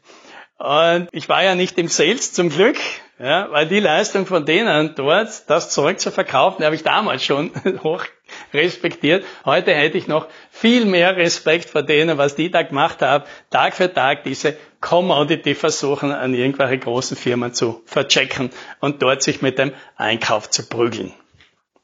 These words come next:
Ja. Jetzt springen wir mal nach dieser Anekdote ein bisschen in die Zukunft. Ich komme noch drauf zurück, warum ich das erzähle. Ja. Da habe ich jetzt vor zwei Wochen einen Artikel geschrieben. Könnt ihr auf meiner Webseite nachlesen, umsatzsprung punkt com,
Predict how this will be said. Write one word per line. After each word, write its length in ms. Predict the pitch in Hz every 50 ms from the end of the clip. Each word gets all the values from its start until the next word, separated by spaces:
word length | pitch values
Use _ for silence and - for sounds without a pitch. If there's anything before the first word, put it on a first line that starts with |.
| _ -
Ja. 160 | 110 120 - - - - - - - - -
Jetzt 140 | 160 175 -
springen 260 | - 196 226 262 254
wir 100 | 247 214
mal 340 | 180 170 180 196 220 214 - - - - _ _ _ _ _ _ _ -
nach 160 | 127 143 151
dieser 320 | - 175 190 185 196 185 175
Anekdote 540 | 156 165 180 185 180 180 - 156 196 220 208
ein 100 | 170 156
bisschen 260 | 185 190 185 - 165 156
in 60 | 151
die 60 | 147
Zukunft. 440 | 151 - 196 240 - 214 220 214 -
Ich 100 | 156 139
komme 200 | - 180 185 214
noch 140 | 202 185 -
drauf 260 | - 160 151 170 -
zurück, 280 | - - 196 240 233 - -
warum 240 | 139 131 117 107
ich 100 | 104 110
das 200 | - 117 120 -
erzähle. 380 | - 123 - - - - - -
Ja. 120 | 120 - - _ _ _ _ _ _ _ _ -
Da 100 | 160 135
habe 220 | 143 170 202 214
ich 160 | 214 180 - - - - - - - _
jetzt 200 | - 143 170 -
vor 140 | - 175 165
zwei 220 | - - 147 135 143
Wochen 220 | 175 190 180 185
einen 100 | 156 160
Artikel 300 | 160 - 160 - 180 156
geschrieben. 360 | 139 135 - - 107 98 - - _ _ _ _ _ _ _ -
Könnt 200 | - 147 143 -
ihr 220 | 151 143 143 143 - - - _
auf 100 | _ -
meiner 240 | 127 123 127 117 113
Webseite 460 | 131 165 165 - - 131 123 - 120
nachlesen, 460 | 147 190 - - 185 180 175 180 170
umsatzsprung 560 | 160 156 - 147 139 - - - 143 147 143
punkt 240 | - 135 135 127 -
com, 280 | - - 254 262 254